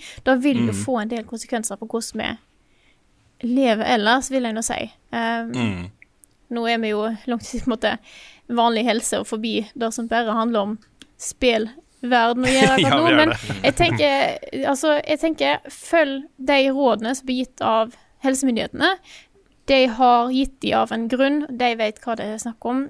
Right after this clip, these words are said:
Speaker 1: Så lenge vi tar de forhåndsreglene, de som har, som det er s-, eh,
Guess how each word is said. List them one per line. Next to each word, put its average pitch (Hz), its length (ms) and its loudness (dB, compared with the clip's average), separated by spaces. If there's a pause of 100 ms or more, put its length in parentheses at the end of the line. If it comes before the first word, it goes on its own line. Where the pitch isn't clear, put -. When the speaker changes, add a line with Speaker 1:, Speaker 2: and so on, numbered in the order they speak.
Speaker 1:
Så - 180 -4
lenge 254 260 -2
vi 214 80 -6
tar 233 300 0
de 226 220 0
forhåndsreglene, 240 760 -2 (320)
de 285 200 4
som 240 360 -4 (320)
har, 240 400 2 (560)
som 254 180 -2
det 247 140 0
er 240 180 2
s-, - 240 -12 (600)
eh, 226 500 -6